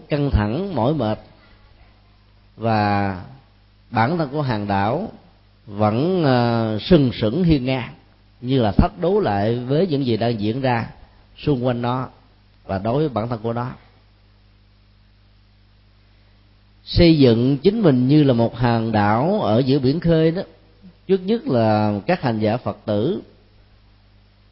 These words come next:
sẽ tạo cho mình một bản lĩnh của, ờ, sự chịu đựng. Bản lĩnh đó, đó sẽ làm cho chúng ta cảm thấy là những nỗi khổ, niềm đau và bế tắc diễn ra trong cuộc đời đó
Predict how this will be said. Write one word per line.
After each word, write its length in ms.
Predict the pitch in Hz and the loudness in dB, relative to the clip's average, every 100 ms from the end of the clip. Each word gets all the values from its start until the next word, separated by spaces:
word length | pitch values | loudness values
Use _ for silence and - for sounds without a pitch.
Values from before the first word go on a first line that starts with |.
| - | -8
sẽ 180 | - 139 | -4 -2
tạo 360 | 117 110 123 123 | 2 4 4 4
cho 100 | 143 | 2
mình 200 | 123 113 | 2 0
một 200 | - 113 | -2 -2
bản 360 | 107 101 196 | -2 -2 0
lĩnh 440 | 156 107 165 247 254 | 0 0 -2 -4 -6
của, 320 | - 113 127 151 | -2 2 4 4
ờ, 540 | 156 135 127 120 117 | 4 4 4 4 2
sự 220 | 113 113 117 | 0 -2 -2
chịu 240 | - 110 | -2 0
đựng. 280 | 104 101 117 - - - - - - _ _ _ _ _ _ _ _ _ _ _ _ _ - | 2 0 -4 -8 -14 -14 -14 -20 -20 _ _ _ _ _ _ _ _ _ _ _ _ _ -8
Bản 200 | 98 117 | -2 0
lĩnh 240 | 143 131 151 | 2 0 2
đó, 260 | 151 180 | 2 2
đó 160 | 214 208 | 0 0
sẽ 200 | - 131 | 0 0
làm 300 | 123 110 107 | 2 0 0
cho 100 | 127 | -2
chúng 240 | 147 156 | -4 -2
ta 420 | 135 127 123 120 113 | 0 2 2 -2 -2
cảm 260 | 104 110 | -2 -2
thấy 420 | 143 156 180 220 - - 104 | -2 -2 -2 -4 -8 -16 -10
là 420 | 107 107 101 101 | -4 -2 0 -2
những 280 | 98 107 151 | -2 -2 0
nỗi 140 | 127 | -2
khổ, 300 | 113 101 135 160 | 0 0 0 -2
niềm 180 | 107 | -4
đau 420 | 117 131 131 123 131 98 | -2 -2 -2 -4 -6 -6
và 120 | 107 | -2
bế 180 | 139 165 | -2 -2
tắc 260 | 196 - | -4 -6
diễn 220 | 117 113 | -6 -4
ra 120 | 139 123 | -2 -2
trong 200 | 123 110 | -4 -4
cuộc 220 | 104 113 | -6 -2
đời 260 | 107 95 | -2 -2
đó 120 | 95 | -4